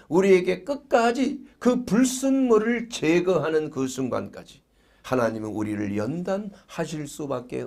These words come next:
없습니다. 왜냐? 금을 재련하기 위해서는 뜨거운 불에 계속 연단을 하고,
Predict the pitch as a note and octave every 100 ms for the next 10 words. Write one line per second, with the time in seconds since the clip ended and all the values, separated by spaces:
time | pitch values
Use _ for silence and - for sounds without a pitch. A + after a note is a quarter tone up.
0 | - G2 - - _ _ _ _ _ -
1 | B2 A2 A2 F2+ - _ _ _ _ _
2 | _ _ _ _ _ _ _ _ _ -
3 | - C3 C3 B2 A#2 A#2+ B2 A#2 A2 G#2+
4 | A2+ G#2+ G#2 G2+ G#2 G2+ F#2 - _ _
5 | _ - A#3 A#3 A3+ A3+ G#3+ G3+ G3+ G3+
6 | - - - - - - G#3 G#3+ C#3+ B2+
7 | D3 D3 D3 D3 - -